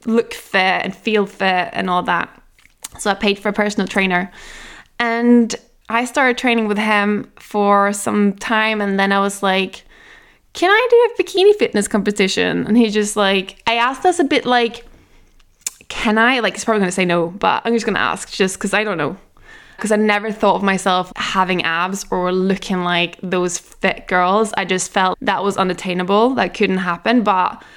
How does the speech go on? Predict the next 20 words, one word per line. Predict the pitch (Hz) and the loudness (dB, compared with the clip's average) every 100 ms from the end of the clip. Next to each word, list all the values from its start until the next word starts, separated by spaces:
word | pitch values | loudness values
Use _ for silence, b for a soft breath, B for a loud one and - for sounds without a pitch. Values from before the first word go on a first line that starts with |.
| B B | B B
I | 202 | -4
wanted | 208 208 202 - | -2 -2 -4 -6
to | |
see | 185 - 208 202 | -8 -2 2 2
if | 208 | 2
there | 208 | 0
was | 190 190 | 0 -4
a | |
possibility, | - 196 190 190 180 185 262 226 | -6 -6 -4 -2 0 0 2 2
and | |
I | 196 | 2
wanted | 190 190 190 | 0 -2 -4
to | 190 | -4
kinda, | 190 220 202 | -4 -2 0
like, | 190 185 | 0 0
get | 208 190 - - | 0 0 -2 -4
confirmation | 202 190 196 190 190 208 | -2 0 0 0 -2 -2
from | 196 185 | -2 -2
someone | 185 180 180 | 0 0 0
else. | 180 247 - - | 2 0 -2 -14